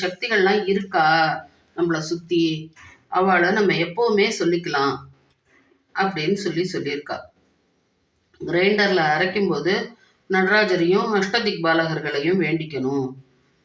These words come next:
அப்படின்னு சொல்லி சொல்லியிருக்கா. இந்த பொங்கி வந்தது பத்தெல்லாம் மாவு காத்தால உங்களுக்கு காட்டினேன் அந்த, அதாவது தரிசனம் பண்ணும்போது சுபமங்கல சக்திகள் எல்லாம் அதுல இருக்காம்.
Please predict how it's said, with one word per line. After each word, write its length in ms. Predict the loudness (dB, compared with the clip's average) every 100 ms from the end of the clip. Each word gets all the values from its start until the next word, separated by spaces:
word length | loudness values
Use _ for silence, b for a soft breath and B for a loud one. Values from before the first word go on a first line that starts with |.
| _ _
அப்படின்னு 420 | -4 -4 -2 -2 -2
சொல்லி 360 | -4 -6 -6 -8
சொல்லியிருக்கா. 500 | -12 -12 -12 -12 -16 -16 _ _ -20 _ _ _ b b b
இந்த 240 | -4 -2
பொங்கி 340 | 2 0 2 2
வந்தது 380 | 2 2 2
பத்தெல்லாம் 300 | 0 2 2
மாவு 340 | 4 4 4 2
காத்தால 340 | 0 0 2
உங்களுக்கு 340 | 2 2 0 -2
காட்டினேன் 440 | 0 0 2 0
அந்த, 260 | 0 -2 -4
அதாவது 300 | -2 -2 0
தரிசனம் 480 | -2 -2 0 0
பண்ணும்போது 500 | 2 0 0 -2 -2 -4 B B B B -8
சுபமங்கல 520 | 0 0 2 2 0
சக்திகள் 440 | 0 -4 -2 -2 0
எல்லாம் 440 | 0 2 2 2
அதுல 200 | 0 -2
இருக்காம். 440 | -2 -4 -4 -6